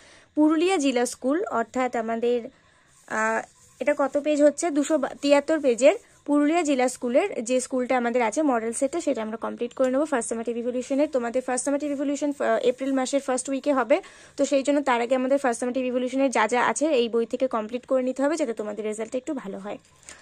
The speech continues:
তো এখানে তোমরা দেখতে পাচ্ছ ফাদার সেলফ থেকে আমাদের, আহ, প্যাসেজ তুলে দেওয়া হয়েছে। যদিও ফাদার সেলফ তোমাদের মাধ্যমিকের জন্য ইম্পর্টেন্ট নয়,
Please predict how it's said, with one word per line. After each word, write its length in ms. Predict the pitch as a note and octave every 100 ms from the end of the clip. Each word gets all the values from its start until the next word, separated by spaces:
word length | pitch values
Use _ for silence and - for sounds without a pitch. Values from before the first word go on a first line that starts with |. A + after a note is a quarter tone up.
| - - - -
তো 60 |
এখানে 240 | D4 D#4+ E4
তোমরা 180 | F4
দেখতে 280 | D#4+ D4+ D#4
পাচ্ছ 200 | D#4 E4
ফাদার 320 | E4+ D4+ C4
সেলফ 240 | C#4 D4 C#4+
থেকে 220 | C#4+ D4
আমাদের, 420 | C4+ B3 C4+ C#4
আহ, 160 | - A3+
প্যাসেজ 380 | A3+ A3 D4 -
তুলে 160 | D4
দেওয়া 180 | C4+ C#4+
হয়েছে। 120 | C#4+
যদিও 380 | C#4 B3+ A#3+ F#4+
ফাদার 320 | F4+ B3+ B3+
সেলফ 240 | C#4 D#4+ D#4+
তোমাদের 300 | C#4 C4+ D4+
মাধ্যমিকের 600 | A3 G#3 A#3 D4 D4+ D#4
জন্য 200 | D#4 D#4
ইম্পর্টেন্ট 600 | B3 A#3 A#3 C#4 C#4 C#4+
নয়, 180 | B3+